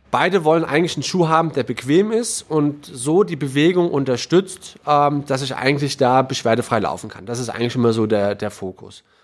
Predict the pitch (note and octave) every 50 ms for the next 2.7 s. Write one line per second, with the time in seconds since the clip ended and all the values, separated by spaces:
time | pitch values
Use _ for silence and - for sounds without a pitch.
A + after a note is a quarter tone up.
0 | _ _ _ - B2+ A2 B2+ B2 B2 A#2+ A2+ B2 A#2 C3 F#2+ A#2+ B2 A#2+ A#2+ C3
1 | B2 A2+ - - - - - - - - - - - - _ _ _ _ _ _
2 | _ - A#2 A#2+ B2 A#2+ A#2 A#2+ A#2 A2+ G#2 F#2+ -